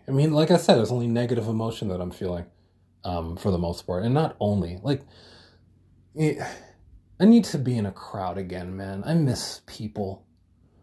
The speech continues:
And I miss new people. And I miss people my age. And I miss, you know, like, the only people I'm hanging around. And it's not even just my age. Like, I don't mind hanging around older people. Like, actually, I don't mind at all. I think they're interesting and they're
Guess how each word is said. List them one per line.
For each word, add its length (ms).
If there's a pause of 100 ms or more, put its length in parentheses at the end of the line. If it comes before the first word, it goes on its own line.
(380)
And 100
I 40
miss 240
new 180
people. 760
And 140
I 20
miss 220
people 240
my 220
age. 340
And 100
I 60
miss, 600 (1700)
you 140
know, 300 (140)
like, 220
the 60
only 220
people 240
I'm 80
hanging 280
around. 540
And 260
it's 200
not 100
even 220
just 180
my 160
age. 300
Like, 160
I 40
don't 200
mind 280
hanging 160
around 220
older 240
people. 580
Like, 520
actually, 480
I 260
don't 160
mind 200
at 80
all. 220
I 60
think 240
they're 260
interesting 440
and 180
they're 200